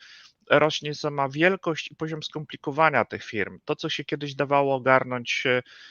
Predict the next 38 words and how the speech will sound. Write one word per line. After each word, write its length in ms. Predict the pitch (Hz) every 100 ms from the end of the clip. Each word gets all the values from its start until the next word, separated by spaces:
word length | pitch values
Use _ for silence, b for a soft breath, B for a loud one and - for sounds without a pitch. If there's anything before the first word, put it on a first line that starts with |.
| B _
w 60 |
ten 100 | 143
sposób, 300 | 135 135 139
że 100 | 135
przedsiębiorca 540 | - 127 135 127 131 131
po 100 | 123
prostu 240 | - -
wchodził 360 | - 135 131 123
na 120 | 113
halę, 400 | - 131 120 113
prawda, 500 | - 117 131 131 123
i 80 | 113
tam 200 | 117 110
tu 120 | 117
porozmawiał, 720 | - 131 123 127 127 123 127
tu 120 | -
po-, 260 | - 131 120 _
kogoś 400 | 117 123 131 -
pogonił, 580 | 131 123 123 120 117
tu 100 | -
na 120 | 131 127
kogoś 240 | 123 -
nakrzyczał. 600 | 123 - 113 - 151 214 B B B B B _ -
W 60 | -
tej 180 | 196
chwili 300 | 196 196 196
w 60 | 180
zasadzie 500 | 165 165 190 175 185
już 220 | 175 170
absolutnie 520 | - - 170 180 170
nie 100 | 160
wystarcza 480 | 147 151 151 151 151
do 120 | 139
prowadzenia 600 | 143 147 135 131 139 131 123
firmy 500 | 139 139 135 127 127 b b b b _ -
w 60 | 131
taki 260 | - - 147
zon-, 200 | 151